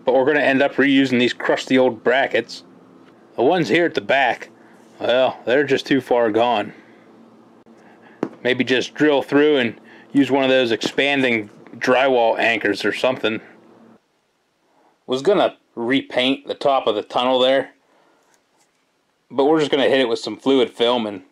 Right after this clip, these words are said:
call it a day. So at the moment, we're just going straight up through the tunnel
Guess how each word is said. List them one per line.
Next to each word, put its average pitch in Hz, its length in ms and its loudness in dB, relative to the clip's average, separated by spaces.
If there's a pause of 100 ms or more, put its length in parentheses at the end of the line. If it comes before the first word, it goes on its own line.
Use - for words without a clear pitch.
(880)
call 120 280 0
it 101 80 -4
a - 20 -14
day. 120 280 2 (4000)
So - 160 -2
at 156 80 -4
the - 60 0
moment, 135 440 0 (280)
we're 113 200 0
just 131 240 0
going 135 320 2
straight 151 420 0
up 143 160 -2
through 151 180 2
the 123 60 0
tunnel 127 520 0